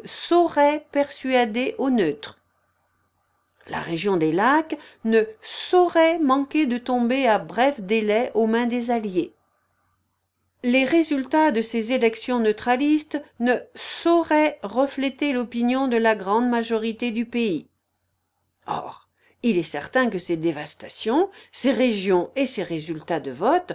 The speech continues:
sont des choses inanimées qui ne peuvent pas savoir. Par cette formule,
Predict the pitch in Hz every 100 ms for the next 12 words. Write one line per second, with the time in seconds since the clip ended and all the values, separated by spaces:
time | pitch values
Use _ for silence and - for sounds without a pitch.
0 | - - - 196 175 175 240 226 185 208
1 | 220 247 302 392 453 330 143 _ - 156
2 | 165 156 185 - - 262 269 _ _ _
3 | - - 415 392 311 185 110 - _ _
4 | _ _ _ _ _ _ _ _ 151 -
5 | - 156 - - 143 160 269 392 240